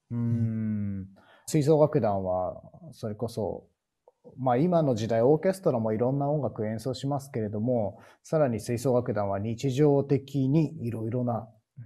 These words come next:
ジャンルの音楽を演奏するので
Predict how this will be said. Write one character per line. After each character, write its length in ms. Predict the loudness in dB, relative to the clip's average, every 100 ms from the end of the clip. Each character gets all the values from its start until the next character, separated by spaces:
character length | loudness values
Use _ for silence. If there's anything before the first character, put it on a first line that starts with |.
| -20 _ -20 -20 _ _
ジ 140 | 0 4
ャ 100 | 4
ン 60 |
ル 140 | 2 0
の 240 | 0 -6 -16 _ -4
音 160 | -2
楽 260 | -2 -2 -4
を 200 | -2 -4
演 120 | -6
奏 160 | -6 -6
す 140 | -6
る 140 | -8
の 160 | -8 -8
で 260 | -8 -10